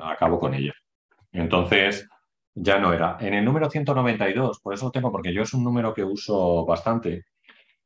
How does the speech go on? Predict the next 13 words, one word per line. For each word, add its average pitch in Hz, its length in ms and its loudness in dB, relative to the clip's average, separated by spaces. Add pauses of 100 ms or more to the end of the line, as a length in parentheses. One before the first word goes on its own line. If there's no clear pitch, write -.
(140)
eh, 87 720 4
tiene, 113 720 2 (240)
tiene, 107 800 0
eh, 82 500 -2 (540)
un 107 420 0
texto 127 520 0 (760)
de... 78 1040 -2 (1080)
Eh, 80 360 -2
¿cómo 92 160 -4
se 104 80 -2
llamaba 95 220 2
esta 98 220 -2
chica? 85 440 -2